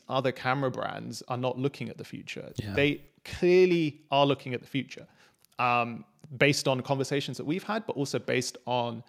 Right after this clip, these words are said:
Speaker 1: technology that they're putting into their product. It's just much harder for them to execute on certain products, um, because of the risk that's associated with it, because of, um, the technology that, that they've built that, that we've already spoken about before. So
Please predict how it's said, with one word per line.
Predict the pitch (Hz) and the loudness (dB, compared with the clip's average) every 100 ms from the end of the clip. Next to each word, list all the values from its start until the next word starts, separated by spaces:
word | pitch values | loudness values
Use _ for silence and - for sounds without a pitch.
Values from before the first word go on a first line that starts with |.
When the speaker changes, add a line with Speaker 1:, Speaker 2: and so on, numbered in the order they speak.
| _ _ | _ _
Speaker 1:
technology | - - 131 131 135 127 | -10 -8 -2 0 2 2
that | 117 | 0
they're | 117 | -4
putting | - 123 113 | -6 -8 -6
into | 107 113 | -10 -10
their | 107 | -10
product. | - 123 - - - - | -8 -8 -8 -14 -12 0
It's | 165 | 2
just | 208 - | 2 4
much | 160 170 | 4 4
harder | 135 - 143 160 143 113 | 0 0 2 4 2 -4
for | 123 | -6
them | 117 135 110 - 127 - | 0 0 0 -8 -14 -14
to | - 127 - | -8 -2 0
execute | - - 151 - 117 - | 0 -2 -10 -8 -8 -4
on | 120 110 113 _ _ | -4 -4 -8 _ _
certain | - 131 120 127 110 - | 0 2 2 -4 -10 -2
products, | 127 113 - - - - - _ _ - | -2 -2 -8 -12 -18 -20 -20 _ _ 0
um, | 131 127 120 - | 2 2 0 -4
because | 139 - 139 131 | -4 2 2 2
of | 120 | -4
the | 117 | 0
risk | 131 151 - | 2 2 -2
that's | 123 120 | -6 -6
associated | - 143 143 143 143 135 | -2 -2 0 -2 -2 -2
with | 139 | 2
it, | 139 135 - - _ | 2 0 -12 -20 _
because | - 117 127 120 | -8 -2 -2 0
of, | 123 120 113 - - | -2 -2 -6 -8 -2
um, | 117 113 | 0 0
the | 113 | -4
technology | - 127 127 139 131 143 135 | -6 -4 2 2 4 2 2
that, | 127 110 - | 0 -4 -8
that | 123 | -4
they've | 127 127 - | -2 -2 0
built | 131 131 120 - - | 2 2 -2 -10 -8
that, | - | -8
that | 131 | -6
we've | 127 120 | -6 -4
already | 127 | -4
spoken | 120 - 127 131 | -4 -2 -2 -2
about | 113 117 - | -4 -4 -6
before. | - 131 120 | -8 -6 0
So | 170 165 | 6 6